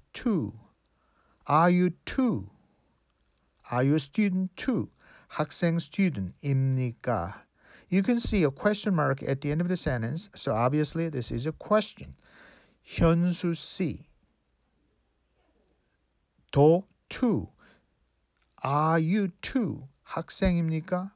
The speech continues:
A student. So, are you, 현수, a student too?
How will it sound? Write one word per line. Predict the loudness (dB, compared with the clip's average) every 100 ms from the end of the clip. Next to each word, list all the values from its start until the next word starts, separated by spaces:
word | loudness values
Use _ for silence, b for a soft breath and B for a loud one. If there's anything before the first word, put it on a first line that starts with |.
| -6
A |
student. | -6 -4 -2 -2 -4 -12 -20 _ _ b b b b
So, | 0 4 4 2 -4 b b b 0
are | 2 4 6
you, | 6 6 6 4 0
현수, | 4 4 4 0 0 0 0 0 0
a | 0
student | -2 0 0 2 -2 -4 -8 -12
too? | -2 0 0 -4